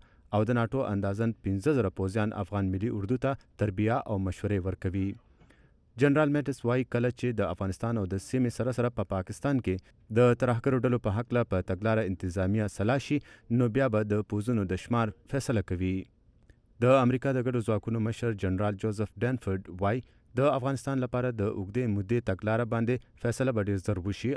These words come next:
او دې کې به په افغانستان کې د امریکا د پوځونو مشر جنرال جان نیکلسن د نړیوال پوځونو شمار سیوا کولو غوښتنه هم په پام کې ساتل کیږي. د امریکا د بروکینګز انسټیټیوټ څېړنکاره وینډا فیلبه براون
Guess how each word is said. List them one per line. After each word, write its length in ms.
او 40
دې 140
کې 120
به 80
په 160
افغانستان 440
کې 140
د 100
امریکا 320
د 160
پوځونو 400
مشر 300
جنرال 420
جان 220
نیکلسن 500
د 100
نړیوال 400
پوځونو 500
شمار 280
سیوا 260
کولو 240
غوښتنه 420
هم 180
په 160
پام 200
کې 300
ساتل 360
کیږي. 300
د 120
امریکا 380
د 100
بروکینګز 480
انسټیټیوټ 460
څېړنکاره 720
وینډا 360
فیلبه 420
براون 320